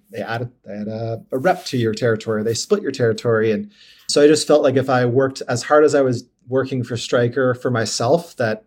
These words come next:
you know, I, I could do something pretty cool. So that was the primary driver, is, like, I think I'm ready to take a chance on myself. Sometimes I say that it took me, you know, fifteen years to unlearn how to be an employee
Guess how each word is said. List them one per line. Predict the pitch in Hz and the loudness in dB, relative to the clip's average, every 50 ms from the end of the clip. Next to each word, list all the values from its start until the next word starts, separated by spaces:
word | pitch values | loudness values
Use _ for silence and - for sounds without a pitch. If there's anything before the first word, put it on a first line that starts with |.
| _ _ | _ _
you | 120 117 | -8 -6
know, | 117 | -4
I, | 107 107 - - | -4 -6 -8 -10
I | - | -10
could | 117 123 | -6 -4
do | 123 127 | -2 -2
something | - 143 123 120 113 | -2 -2 -2 -2 -2
pretty | - 131 120 113 | -2 -2 -2 -4
cool. | - - 120 120 139 175 175 - _ _ _ _ _ _ _ _ _ _ | -4 -4 -2 -2 0 -2 -4 -6 _ _ _ _ _ _ _ _ _ _
So | - - 147 | -2 4 6
that | 156 175 185 | 6 8 8
was | 175 175 | 6 6
the | 165 | 2
primary | - - - 143 127 131 131 135 131 131 131 127 131 135 131 131 - - _ _ _ | 0 0 0 0 2 2 2 2 2 2 4 4 4 4 2 0 -4 -10 _ _ _
driver, | - 127 117 107 113 127 127 139 165 165 156 | -4 -2 -2 0 0 0 0 2 2 4 4
is, | 131 113 107 | 2 2 0
like, | 123 117 110 - - | -2 -4 -4 -4 -6
I | 120 | -6
think | 117 - 139 135 143 | -4 -2 -2 0 2
I'm | 135 131 117 113 | 2 2 2 2
ready | 117 120 117 120 123 120 120 117 117 | 2 2 2 2 2 0 0 -2 -4
to | - - 120 | -4 -6 -6
take | - - 117 117 | -4 -4 -4 -4
a | 110 | -6
chance | - - 117 113 117 - - | -8 -6 -6 -6 -6 -6 -6
on | 120 | -4
myself. | 120 113 107 107 - 117 113 139 170 170 - - _ _ _ _ _ _ _ - | -4 -4 -4 -6 -4 -2 0 0 0 0 -2 -8 _ _ _ _ _ _ _ -4
Sometimes | - - 143 123 156 139 131 120 | 0 0 2 4 4 4 2 2
I | - 123 120 117 | 0 0 0 2
say | 117 - - 131 123 123 | 2 2 2 4 2 2
that | 110 117 117 113 110 110 - _ _ _ _ _ _ _ _ _ _ _ _ _ | 2 0 0 0 -2 -2 -6 _ _ _ _ _ _ _ _ _ _ _ _ _
it | 143 139 139 | -4 -2 0
took | - 147 139 - | 2 0 0 0
me, | 151 139 131 131 131 | 0 0 2 2 0
you | 131 131 131 120 | 0 -2 -2 -2
know, | 110 107 | -4 -4
fifteen | - - _ - 151 143 - - 151 135 127 | -6 -4 _ 2 2 4 2 2 0 2 2
years | 123 127 127 127 123 - | 2 2 2 2 0 0
to | - - - - | -4 -6 -4 -2
unlearn | 127 131 131 127 123 127 127 127 127 127 | -2 0 0 2 2 2 2 2 0 0
how | 117 123 120 | 0 0 0
to | 120 110 | 0 0
be | 120 120 120 | 0 -2 -2
an | 113 | -2
employee | 117 110 104 - - 123 117 113 113 117 127 143 160 - | -2 -2 -2 -2 0 0 0 0 0 -2 -2 -2 -4 -4